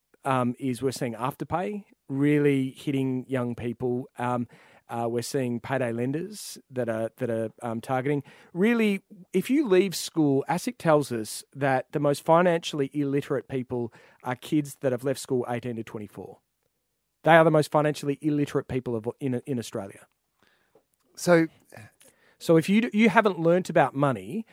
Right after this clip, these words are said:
Speaker 1: and you leave school and you are being offered, just Nimble it,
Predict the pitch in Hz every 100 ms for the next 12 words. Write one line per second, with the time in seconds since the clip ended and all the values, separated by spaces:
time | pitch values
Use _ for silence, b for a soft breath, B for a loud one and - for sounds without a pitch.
0 | b 131 139 156 160 151 131 - - 120
1 | 98 151 214 b b 143 147 156 160 147
2 | 147 139 135 - 147 131 127 b b b
3 | 190 175 160 147 110